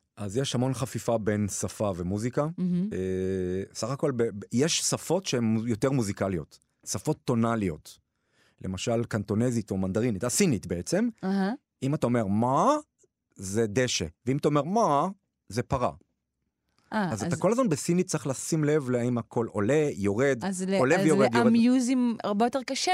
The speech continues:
Speaker 2: בסין.
Speaker 1: ומצד שני, יש הרבה יותר אנשים עם שמיעה אבסולוטית בסין, בווייטנאם ובמדינות עם, אה, שפות, אה, טונליות.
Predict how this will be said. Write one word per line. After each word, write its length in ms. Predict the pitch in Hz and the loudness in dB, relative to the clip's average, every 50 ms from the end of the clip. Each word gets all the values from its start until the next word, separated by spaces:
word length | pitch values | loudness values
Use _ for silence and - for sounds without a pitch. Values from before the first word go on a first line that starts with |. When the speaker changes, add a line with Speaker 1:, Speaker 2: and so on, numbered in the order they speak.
| 349 | 2
Speaker 2:
בסין. 360 | 277 339 - - 262 220 190 165 - _ _ _ _ _ _ - | 0 -2 0 0 0 0 0 -2 -4 _ _ _ _ _ _ -6
Speaker 1:
ומצד 380 | 101 95 98 95 - 135 151 - | -4 -4 -4 -2 -2 -2 -2 0
שני, 220 | - 156 156 151 | 0 0 0 0
יש 160 | 147 - - | 0 0 -2
הרבה 300 | 120 107 113 104 95 123 | -2 -2 -4 -2 -2 -2
יותר 180 | 123 120 131 120 | 0 0 0 0
אנשים 260 | 117 110 - - 120 | 0 -2 -2 0 0
עם 80 | 117 110 | 0 -2
שמיעה 260 | - - 113 107 113 | -2 -2 0 0 0
אבסולוטית 600 | 113 - - - 107 110 131 - - 117 87 90 | -2 -4 -4 -2 0 0 0 0 -2 -4 -4 -2
בסין, 500 | 80 98 - - - 131 127 127 120 107 | -4 -4 -4 -2 0 0 2 2 2 0
בווייטנאם 680 | 101 98 90 98 98 92 - - 113 107 113 117 110 101 | 0 0 0 0 -2 -2 -2 -2 -2 0 0 -2 -2 -2
ובמדינות 680 | 95 95 90 92 95 92 95 87 95 98 98 101 95 - | -4 -4 -4 -4 -4 -4 -4 -2 -2 -2 -2 -4 -4 -6
עם, 140 | 104 95 95 | -6 -4 -4
אה, 120 | 90 87 | -4 -6
שפות, 480 | 85 - - 90 - - 95 185 - - | -6 -8 -12 -8 -6 -4 -6 -4 -4 -6
אה, 120 | 90 90 90 - _ _ _ _ _ _ | -6 -6 -6 -8 _ _ _ _ _ _
טונליות. 640 | - 113 113 110 104 101 92 87 85 76 - - | -2 0 2 2 0 0 -2 -4 -4 -6 -10 -16